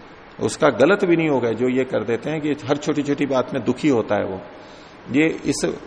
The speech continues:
उदाहरण का गलत भी नहीं होगा भिन्न संदर्भ में, यहां ऐसा नहीं समझना चाहिए।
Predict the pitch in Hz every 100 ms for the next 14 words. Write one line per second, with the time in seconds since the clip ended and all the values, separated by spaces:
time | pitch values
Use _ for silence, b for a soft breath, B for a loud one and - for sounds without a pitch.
0 | - 113 120 127 127 127 147 170 165 110
1 | 160 180 170 147 131 107 110 139 139 160
2 | 147 127 98 92 90 - 107 120 139 104
3 | - 95 92 - 95 - 90 - 95